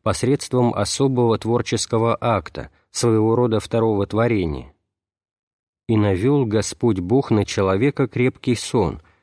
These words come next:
и когда он уснул, взял одно из рёбер его. И создал Господь Бог из ребра, взятого у человека, жену, и привёл её к человеку».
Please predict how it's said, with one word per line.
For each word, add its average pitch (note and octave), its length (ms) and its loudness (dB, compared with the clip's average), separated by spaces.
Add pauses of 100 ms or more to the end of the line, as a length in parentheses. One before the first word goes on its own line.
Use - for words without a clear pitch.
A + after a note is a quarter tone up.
(160)
и G#2+ 100 2
когда G#2+ 360 2
он G#2 180 2
уснул, C3+ 420 0 (220)
взял A2 340 2
одно A2+ 300 2
из G#2 120 -2
рёбер G2+ 380 0
его. D#2+ 440 -4 (520)
И A2 160 2
создал A#2 560 0
Господь G#2 520 -2
Бог A2 360 -2
из A2 240 -2
ребра, G#2 500 0
взятого G2 500 -2
у F#2+ 140 -2
человека, G#2+ 880 0
жену, G2+ 540 0 (280)
и A#2+ 120 0
привёл A2 500 0
её G#2 220 0
к - 80 -20
человеку». G#2 720 -2